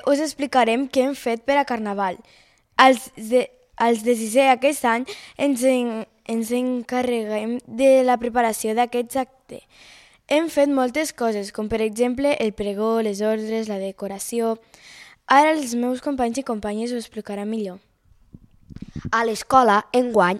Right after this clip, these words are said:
Speaker 2: ens hem decidit per un tema artístic. Pintem? A cada classe han escollit un quadre o pintor. Per exemple, trobarem els girassols de Van Gogh,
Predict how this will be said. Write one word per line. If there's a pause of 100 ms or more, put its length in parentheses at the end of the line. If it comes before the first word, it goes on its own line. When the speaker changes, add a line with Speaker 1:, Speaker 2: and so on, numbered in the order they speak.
Speaker 2:
ens
hem
decidit
per
un
tema
artístic. (240)
Pintem? (580)
A
cada
classe
han
escollit
un
quadre
o
pintor.
Per
exemple, (340)
trobarem
els
girassols
de
Van
Gogh,